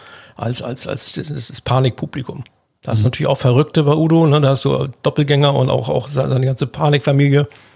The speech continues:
Speaker 1: Aber diese, äh, Full Metal Community, das ist natürlich, äh, das Schiff war schwarz, ne? Und, äh,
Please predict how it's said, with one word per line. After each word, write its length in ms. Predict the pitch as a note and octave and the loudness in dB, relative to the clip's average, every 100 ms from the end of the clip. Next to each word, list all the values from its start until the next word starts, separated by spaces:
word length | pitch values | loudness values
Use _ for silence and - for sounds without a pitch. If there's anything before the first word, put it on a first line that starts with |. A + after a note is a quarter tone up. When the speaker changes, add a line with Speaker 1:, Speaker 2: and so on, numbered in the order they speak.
| _ | _
Speaker 1:
Aber 180 | - B2+ | -4 -2
diese, 200 | B2+ A#2+ | 0 0
äh, 280 | A2+ - C#3 - | -2 -4 -6 -8
Full 200 | - B2+ | -2 2
Metal 400 | A#2+ D3 D3 B2+ | 2 4 2 2
Community, 680 | - B2 A#2+ A#2+ A#2 - C3+ - - - - - _ - | 0 2 2 2 0 -2 -2 -4 -16 -20 -20 -20 _ -10
das 160 | G2+ | -6
ist 60 | - | -4
natürlich, 400 | B2 - A#2+ - | -2 -2 -2 -2
äh, 120 | C#3+ | -4
das 140 | C3 | -4
Schiff 200 | - B2+ - | -2 0 0
war 80 | A#2 | -2
schwarz, 420 | - D3+ - - | 0 0 -2 -4
ne? 220 | E3 F3 - | -2 -4 -6
Und, 380 | C#3+ C3+ - | -6 -4 -4
äh, 100 | - | -4